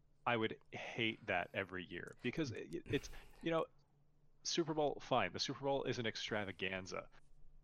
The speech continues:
Like, the World Series is, like, a,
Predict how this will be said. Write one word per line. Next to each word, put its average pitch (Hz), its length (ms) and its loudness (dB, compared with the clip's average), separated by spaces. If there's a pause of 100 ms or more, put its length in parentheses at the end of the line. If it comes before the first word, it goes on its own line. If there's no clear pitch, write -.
(120)
Like, 120 280 2 (420)
the 127 80 2
World 143 260 2
Series 139 480 0
is, 101 220 -4
like, 104 260 0 (560)
a, 113 160 6